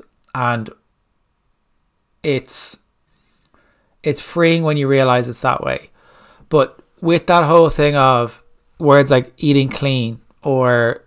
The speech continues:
eating good or eating bad or "Why shouldn't I eat like this? And I eat all the crap, I eat the rubbish."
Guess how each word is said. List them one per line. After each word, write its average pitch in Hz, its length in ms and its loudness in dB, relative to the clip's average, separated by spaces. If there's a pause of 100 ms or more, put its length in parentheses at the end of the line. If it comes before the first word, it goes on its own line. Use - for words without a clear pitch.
(100)
eating 143 600 -2
good 127 500 4
or - 140 -8
eating 139 380 -2
bad 123 640 2
or 131 420 -2 (420)
"Why 135 300 2
shouldn't 143 280 -2
I 135 40 0
eat 143 240 -4
like 131 240 -6
this? 127 380 -6
And 131 240 -8
I 131 80 -4
eat 135 120 -2
all 135 160 2
the 123 80 -4
crap, 123 480 -2
I 139 40 -4
eat 139 180 -4
the 139 120 -2
rubbish." 135 600 0